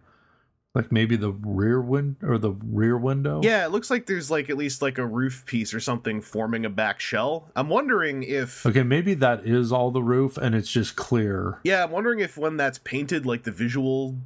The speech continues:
Speaker 2: delivery will look different.
Speaker 1: Okay, maybe, okay. Yeah, now that I'm kinda leaned in on the monitor a little bit. Yeah, they must have just cast it all in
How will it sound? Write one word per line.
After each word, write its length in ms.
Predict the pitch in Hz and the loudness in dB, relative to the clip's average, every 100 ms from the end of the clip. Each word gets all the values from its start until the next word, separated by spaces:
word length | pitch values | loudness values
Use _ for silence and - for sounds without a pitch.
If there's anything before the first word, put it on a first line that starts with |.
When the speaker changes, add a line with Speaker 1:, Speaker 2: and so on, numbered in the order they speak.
| - - | -12 -4
Speaker 2:
delivery 460 | 120 127 131 135 139 | 0 0 0 0 0
will 180 | 135 | 0
look 160 | 143 139 | -2 -2
different. 540 | 147 135 165 165 - - _ _ - - | -4 -2 -4 -6 -10 -16 _ _ -12 -2
Speaker 1:
Okay, 360 | 113 101 98 | 0 0 -2
maybe, 420 | 95 107 107 104 101 | 0 2 2 2 0
okay. 440 | 104 - 92 85 - _ _ _ | -2 -2 -2 -4 -8 _ _ _
Yeah, 240 | - 104 98 | 0 2 2
now 220 | 107 117 | 2 2
that 120 | 117 | 2
I'm 220 | 113 101 120 | -2 -4 -4
kinda 240 | - 120 110 | 0 2 0
leaned 560 | 98 104 104 104 104 | -2 0 0 0 2
in 240 | 104 101 101 | 2 0 0
on 140 | 95 | -2
the 80 | 98 | 0
monitor 440 | 95 98 95 92 | 0 0 0 0
a 60 | 90 | 0
little 240 | 90 92 | -2 -2
bit. 260 | 92 95 92 - _ _ - - _ _ _ _ _ _ _ - | -2 -2 -2 -8 _ _ -20 -20 _ _ _ _ _ _ _ -2
Yeah, 220 | 107 90 | 0 0
they 140 | 87 | 0
must 280 | 104 120 117 | 2 2 0
have 100 | 117 | -2
just 260 | 110 98 - _ _ _ _ _ - | 0 -2 -6 _ _ _ _ _ 0
cast 320 | 135 107 - | 2 2 -2
it 80 | 113 | -2
all 340 | 101 95 92 | 0 -2 -2
in 240 | 90 90 | -4 -8